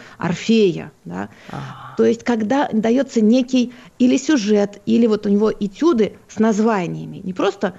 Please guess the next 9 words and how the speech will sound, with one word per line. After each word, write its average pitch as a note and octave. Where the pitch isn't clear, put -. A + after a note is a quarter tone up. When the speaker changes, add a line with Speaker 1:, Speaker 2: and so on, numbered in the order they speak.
Speaker 1:
эффектный G3+
этюд, F#3
а A#3
"Метель", G3
или A3+
"Мазепа", F#3
или G3+
"Блуждающие A#3+
огоньки". A3+